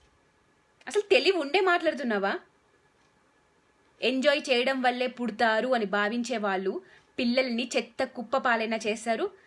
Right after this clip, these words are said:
లేకపోతే పురుట్లోనే చంపేస్తారు. ఏంటమ్మా, స్కూల్లో ఉన్నప్పుడు లవ్ చేయకుండా ఎవరైనా ఉంటారా? నువ్వు ప్రేమిస్తే ఇంక అందరూ నీలాంటి తప్పే చేయాలా? అసలు ఏం మాట్లాడుతున్నావో అర్థమవుతుందా?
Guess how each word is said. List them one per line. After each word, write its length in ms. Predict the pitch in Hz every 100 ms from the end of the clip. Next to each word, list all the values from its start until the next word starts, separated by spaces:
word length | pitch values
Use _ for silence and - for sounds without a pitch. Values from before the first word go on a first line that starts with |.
| _ 202
లేకపోతే 380 | 208 208 214
పురుట్లోనే 480 | 240 214 208 214 214
చంపేస్తారు. 640 | 220 185 190 202 - 170 - _ _ _ _ _ _ _ _ _ _ _ _ _ _ _ _ _ _ _ _ _ _ _ _ _ _ _ -
ఏంటమ్మా, 380 | 269 269 254 349 - - -
స్కూల్లో 400 | - 359 381 403
ఉన్నప్పుడు 460 | 349 370 370 311
లవ్ 220 | 220 220 -
చేయకుండా 360 | 302 294 302 277
ఎవరైనా 340 | 247 247 240
ఉంటారా? 540 | 226 190 208 226 220 214 233 _ _ _ _ _ _ _ _ _ 381
నువ్వు 140 | 466
ప్రేమిస్తే 440 | 403 392 494 480 494
ఇంక 140 | 466
అందరూ 320 | 339 359 453
నీలాంటి 320 | 370 339 381
తప్పే 260 | 381 381 381 311
చేయాలా? 340 | 247 214 320 - _ _ _ _ _ _ _ _ _ _ _ _ _ -
అసలు 180 | 415
ఏం 360 | 233 202 381 269
మాట్లాడుతున్నావో 600 | 233 320 370 370 359 320
అర్థమవుతుందా? 680 | 208 196 311 359 233 196